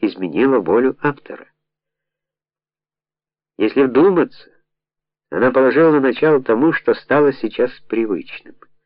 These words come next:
Была произведена своеобразная коррекция на эпоху, на настроение современных ей зрителей. Комиссаржевская, очевидно, полагала, что новый романс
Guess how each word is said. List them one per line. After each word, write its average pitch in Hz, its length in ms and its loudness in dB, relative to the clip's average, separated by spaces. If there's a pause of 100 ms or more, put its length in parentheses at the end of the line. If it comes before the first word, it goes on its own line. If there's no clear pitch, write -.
(960)
Была 107 240 2
произведена 107 840 0
своеобразная 113 800 0
коррекция 131 720 0
на 120 280 -2
эпоху, - 600 -2 (920)
на 95 120 -2
настроение 110 640 2
современных 120 680 0
ей 107 220 0
зрителей. 98 640 -6 (1700)
Комиссаржевская, 139 1120 -2
очевидно, 143 500 0
полагала, 98 680 -2
что - 260 -4
новый 110 260 2
романс 90 640 -6